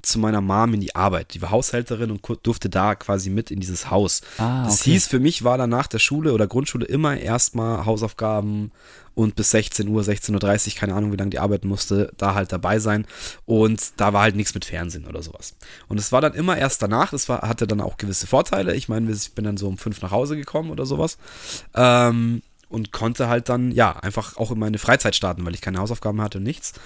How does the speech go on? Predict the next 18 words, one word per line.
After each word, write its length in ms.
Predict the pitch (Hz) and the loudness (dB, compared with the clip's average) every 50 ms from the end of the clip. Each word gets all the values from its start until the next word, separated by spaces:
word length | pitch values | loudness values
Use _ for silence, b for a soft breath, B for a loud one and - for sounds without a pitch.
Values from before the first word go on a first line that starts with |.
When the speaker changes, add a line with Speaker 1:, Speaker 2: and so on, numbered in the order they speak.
| B B B B B B B B B - | B B B B B B B B B 0
Speaker 1:
Und 140 | 117 113 | 0 2
ich 120 | 107 101 104 | 2 2 4
weiß, 240 | 107 107 139 160 - | 4 6 6 6 4
es 140 | 131 - | 2 0
war 80 | 135 127 | 2 2
dann 100 | 123 113 | 2 2
immer 220 | 120 139 151 147 | 2 2 2 2
so 80 | 139 139 | 0 -2
die 100 | 131 127 | -4 -2
Zeit, 540 | 120 - - 127 120 123 131 120 - - - - - - - | -2 0 2 2 4 4 2 0 -2 -10 -12 -16 -20 -10 -2
gab's 220 | 110 101 - - | -2 0 0 0
Abendessen, 720 | - 98 120 123 131 - 92 117 113 - - 120 120 120 - b b b b b b b b b b - | 2 2 2 2 2 2 0 2 2 2 2 2 0 0 -2 b b b b b b b b b b 2
Glotze 320 | 127 135 139 - - - | 4 4 4 4 2 2
angemacht 540 | - 123 127 123 117 117 117 117 - - - | 2 0 0 2 2 2 0 0 -2 -6 -6
und 80 | - 104 | -2 -2
dann 220 | 104 104 98 - - | -2 -2 -2 -6 -4
achtzehn 400 | - 107 110 - - - 104 - | -2 -2 -2 -2 -4 -6 -6 -4
Uhr 380 | 101 104 107 104 104 101 98 | -2 0 0 2 0 0 -2